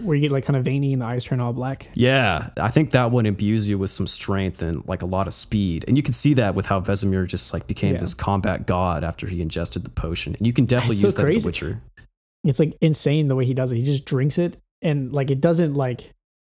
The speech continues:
Speaker 1: like, they can still, like, talk and move normally. Like, 'cause bef-, I remember he drinks it and he, like, kinda slows down and turns, like, turns back and talks to, I think, Delgan or somebody in the middle of, like, the battle at the end,
Speaker 2: Mm-hmm.
Speaker 1: um, before he goes and does something. But he, like, you know, like,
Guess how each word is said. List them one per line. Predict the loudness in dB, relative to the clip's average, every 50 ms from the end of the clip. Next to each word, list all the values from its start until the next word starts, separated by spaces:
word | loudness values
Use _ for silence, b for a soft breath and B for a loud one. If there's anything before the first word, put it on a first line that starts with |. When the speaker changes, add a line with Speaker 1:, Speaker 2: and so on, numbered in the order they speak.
| _ _ _ _ _ _ _ _ _ _ _
Speaker 1:
like, | -2 -2 -2 -4 _ _ _
they | 0 2
can | 2 2 2
still, | 2 4 4 4 4 4
like, | 2 0 -2 -4 -6
talk | -4 0 0 0 2 2
and | 2 2
move | 2 2 2 2 0
normally. | 0 -2 0 0 0 0 -2 -4 -6 -10 -12 -14 _ _
Like, | -8 -8 -6 -8 -10 -10 _
'cause | 0 0 0 0
bef-, | 0 -2 -2 -4 -4 -4
I | 0
remember | 2 2 2 2
he | 2 2
drinks | 2 2 2 2 2
it | 2
and | 0 0
he, | 0
like, | 0 -2 -4 -4
kinda | -4 -4 -4
slows | -4 -2 -2 -2 -2
down | -2 -2 -2 -2
and | -4 -4
turns, | -4 -4 -4 -4 -4
like, | -6 -8 -8 -10 -12 -8
turns | -8 -6 -6 -6
back | -6 -8 -8 -8
and | -8 -10 -10 -10 _
talks | -6 -6 -4 -4 -6
to, | -4 -2 -2 -2 -2 -4 -4
I | -4
think, | -4 -4 -2 -4
Delgan | -2 -4 -2 -2 -2 -2
or | -2 -2
somebody | -2 -2 -2 -2 -2 -2 -2 -4 -4
in | -4 -4
the | -4
middle | -4 -4 -4 -4
of, | -4
like, | -4 -4
the | -6
battle | -6 -6 -6 -6 -6
at | -6
the | -6 -6 -4
end, | -4 -4 -6 B B B B B B B B B
Speaker 2:
Mm-hmm. | 0 0 0 0 -2 -4 -4 -4
Speaker 1:
um, | 0
before | 0 2 2 2 2
he | 2 2
goes | 2 2 2 2 0
and | 0 0
does | 0 0 0
something. | -2 -2 -4 -4 -4 -4
But | -2
he, | -2 -2
like, | -2 -4 -6 -6 -4
you | -4
know, | -2 -2 -2 -4 -4 -4
like, | -4 -6 -6 -6